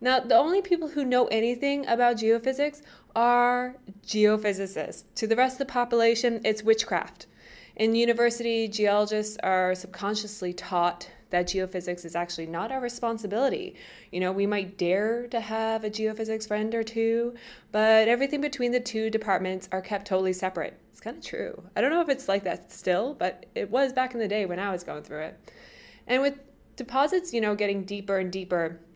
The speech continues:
and harder to find, it's becoming way more important to understand what geophysics is all about.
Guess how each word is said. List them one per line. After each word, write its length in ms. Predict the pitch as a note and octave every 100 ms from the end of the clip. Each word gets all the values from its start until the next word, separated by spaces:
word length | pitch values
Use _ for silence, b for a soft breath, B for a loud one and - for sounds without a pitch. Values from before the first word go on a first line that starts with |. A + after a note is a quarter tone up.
| _ _ _ - -
and 120 | G#3+
harder 320 | G#3 A#3+ C4+
to 80 | A3
find, 320 | - G#3 F#3
it's 120 | F#3
becoming 540 | G#3+ G#3+ A3+ C#4+ D4 A3+
way 180 | G3+
more 180 | A#3 A3+
important 380 | G#3+ G#3+ G#3 G3+
to 140 | G3 F#3+
understand 600 | F#3+ F#3 - F3+ F3+ F3+
what 140 | F3+
geophysics 560 | F#3 F3 F3+ E3+ F3 E3+
is 100 | E3+
all 180 | E3
about. 580 | E3 E3 E3 D#3+ - -